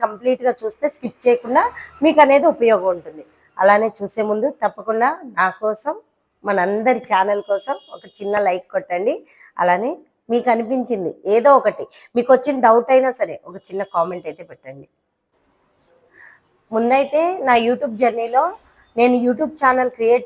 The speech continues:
చేసుకున్న తర్వాత ఒక వన్ మంత్ వైషుతో కలిసి, నా ఫ్రెండ్ వైషుతో కలిసి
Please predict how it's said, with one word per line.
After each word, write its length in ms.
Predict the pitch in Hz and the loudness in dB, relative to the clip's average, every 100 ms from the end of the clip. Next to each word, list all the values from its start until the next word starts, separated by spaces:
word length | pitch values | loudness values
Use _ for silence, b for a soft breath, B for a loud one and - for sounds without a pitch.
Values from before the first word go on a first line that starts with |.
| 240 | -4
చేసుకున్న 380 | 220 - 214 208 202 | -6 -6 -4 -2 0
తర్వాత 300 | 196 190 - 311 - b b b | 0 -2 -2 -4 -6 b b b
ఒక 160 | 226 277 269 | -2 4 4
వన్ 140 | 247 269 269 | 4 2 -2
మంత్ 260 | 277 233 - - _ _ _ _ 240 | -2 -2 -4 -12 _ _ _ _ 2
వైషుతో 460 | 269 262 311 277 247 | 2 0 -2 -2 0
కలిసి, 280 | 180 165 - - - | -2 -2 -10 -14 -2
నా 80 | 196 208 | 0 0
ఫ్రెండ్ 240 | 208 214 233 | -2 -2 2
వైషుతో 440 | 208 202 247 240 226 | 2 2 -4 -4 -2
కలిసి 240 | 190 185 | -4 -4